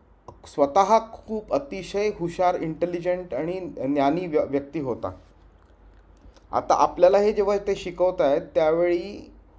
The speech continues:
आपली ती पाटी जी आहे, सगळी कचरा भरलेला आहे त्या पाटीवरती,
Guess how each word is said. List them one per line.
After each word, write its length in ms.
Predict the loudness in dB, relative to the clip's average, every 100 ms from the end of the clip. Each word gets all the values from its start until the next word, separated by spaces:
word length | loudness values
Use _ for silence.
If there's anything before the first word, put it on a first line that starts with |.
| -20 -2
आपली 360 | 2 2 0 -8
ती 140 | -8
पाटी 500 | -6 2 2 2 -4
जी 160 | -4 0
आहे, 580 | 2 2 -2 -2 -4 -8 -12 -18 -6
सगळी 320 | -4 -2 -4
कचरा 440 | 0 2 2 2 2
भरलेला 440 | 2 0 2 4
आहे 200 | 2 0
त्या 140 | -4
पाटीवरती, 840 | -2 -2 -2 0 0 -2 -6 -8 -10